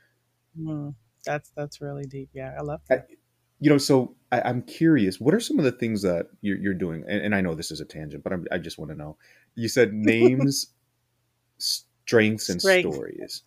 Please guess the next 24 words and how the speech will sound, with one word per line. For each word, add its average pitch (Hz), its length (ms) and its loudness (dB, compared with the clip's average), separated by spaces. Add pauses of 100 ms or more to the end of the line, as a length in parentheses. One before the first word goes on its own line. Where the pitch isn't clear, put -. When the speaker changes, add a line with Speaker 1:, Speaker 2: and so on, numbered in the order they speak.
Speaker 1:
stories. 135 300 -2
Speaker 2:
So, 123 420 6
Speaker 1:
Mm-hmm. 160 300 -6
Speaker 2:
eh, - 120 -2
you 143 140 -2
know, 131 80 6
you 123 160 6
have 113 100 4
five 120 220 0
hundred 127 240 -2
something 90 280 -6
kids 82 260 -10
in 80 60 -8
your 69 100 -12
building. - 500 -16 (340)
So - 200 -6
what 110 360 2
are 170 40 6
you 107 320 2
doing 87 480 -2
to 82 120 -8
try 87 280 -4
to 85 80 -4
go 82 400 -4